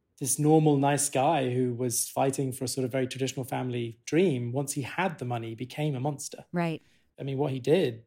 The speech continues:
Speaker 1: to his family is the classic Macbeth story of greed and ambition, where he, he had everything but a child,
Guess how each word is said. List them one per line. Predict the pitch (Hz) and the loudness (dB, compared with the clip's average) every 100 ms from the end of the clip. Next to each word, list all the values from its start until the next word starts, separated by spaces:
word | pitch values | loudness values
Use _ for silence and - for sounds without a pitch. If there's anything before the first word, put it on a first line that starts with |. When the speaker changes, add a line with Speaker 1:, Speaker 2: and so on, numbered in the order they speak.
| _ - 151 | _ -16 -4
Speaker 1:
to | 135 | -2
his | 120 | -2
family | 117 143 185 120 117 127 _ - - _ 143 | -2 -2 -2 -2 -6 -10 _ -20 -20 _ -8
is | - | -2
the | 143 | -2
classic | 147 135 131 - 147 - | 0 2 2 2 0 -2
Macbeth | 131 127 127 - - - _ - | -6 -2 -2 -4 -12 -16 _ -12
story | - - 131 135 | -6 -2 0 0
of | 120 - 127 | -2 -6 -12
greed | - 135 139 135 | -4 0 0 0
and | 139 - | -2 -4
ambition, | 139 131 139 - 143 117 - | -4 -2 0 0 -2 -4 -6
where | 135 127 | -4 -2
he, | 135 127 120 _ _ - | -2 -2 -6 _ _ 0
he | 147 | 2
had | 147 | 4
everything | 156 156 170 170 147 | 2 2 2 2 2
but | 139 | 0
a | |
child, | - 143 127 110 | 2 2 2 -4